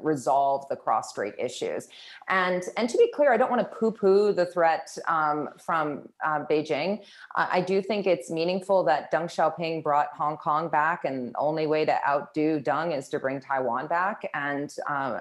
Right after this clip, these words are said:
and I think there are real reasons, especially with the hundredth anniversary of the Chinese Communist Party coming up. You know, that's a, that's a big, uh, anniversary. You know, we, we wanna make sure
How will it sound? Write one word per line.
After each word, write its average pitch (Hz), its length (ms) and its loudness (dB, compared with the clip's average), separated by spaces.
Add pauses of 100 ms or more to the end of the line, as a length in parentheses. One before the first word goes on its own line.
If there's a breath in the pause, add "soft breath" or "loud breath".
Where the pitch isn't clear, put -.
and 147 160 -4
I 143 140 -4
think 156 240 -6
there 139 160 4
are 135 180 2
real 139 380 2 (300 loud breath)
reasons, 165 440 2
especially 151 540 -2
with 131 160 -2
the 127 80 -6
hundredth 147 440 -2 (120)
anniversary 156 880 0
of 139 320 -2 (400 soft breath)
the 165 60 -4
Chinese 147 280 -4
Communist 131 460 -4
Party 175 260 2
coming 165 380 -4
up. 156 260 2
You 156 60 -10
know, - 100 -12
that's - 220 -8
a, - 180 -8
that's - 160 -10
a - 140 -8
big, 165 320 0 (120)
uh, - 240 -8
anniversary. 226 520 0
You 233 60 0
know, 269 100 -2
we, 247 260 -4
we 226 180 0
wanna 220 320 2
make 190 360 0
sure 220 420 4